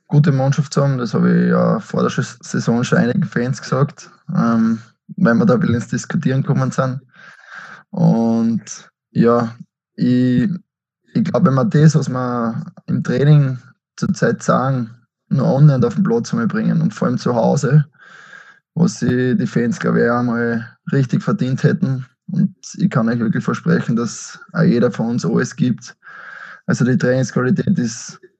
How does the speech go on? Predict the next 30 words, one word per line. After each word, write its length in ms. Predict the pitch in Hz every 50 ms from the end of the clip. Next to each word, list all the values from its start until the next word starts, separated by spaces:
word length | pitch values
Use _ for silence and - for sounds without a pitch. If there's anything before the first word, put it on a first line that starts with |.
| _ -
wirklich 680 | - 240 - - - - - - - - - - - _ _ _ _ _ -
sehr 320 | - - - 127 127 135
gut. 500 | - - 147 147 147 139 - - - - 180 -
Ähm, 320 | - 123 123 120 120 120
jeder, 440 | 123 127 131 131 127 123 120 123 113
jeder 280 | - 123 123 - 123
fightet, 460 | - - - 117 123 135 - 131 101 120
jeder 320 | 113 113 107 123 123 123
haut 180 | 117 113 - -
sich 140 | - 117
eine. 460 | 113 113 120 127 127 123 123 123 123 - - - - - - - - - - - - - _ -
Wir 100 | - 131
haben 100 | 127 -
die 160 | 139 131 120
Wochen, 760 | 123 127 135 170 - - 135 135 131 131 127 127 117 - - _ _ _ -
auch 160 | - 123 127
nach 140 | 131 127 120
einer 160 | 127 131 131
schweren 420 | - - - - 123 127 131 127 123
Woche 260 | 127 131 127 - 139
mit, 440 | 135 131 127 131 - - - - -
mit 340 | 170 - - - - - - _ -
Corona-Fällen, 960 | - 127 120 123 120 127 127 135 - - 147 131 131 131 131 131 123 110 - -
äh, 60 | -
eine 640 | - - 123 120 123 120 120 117 - - - 123 123
richtig 340 | 131 143 147 - - 151 -
gute 260 | - 147 143 143 123
Woche 260 | 123 131 135 - -
hinzaubert 600 | 131 131 131 131 - - - 127 127 127 131 120
und, 520 | 120 120 120 120 117 175 - - - -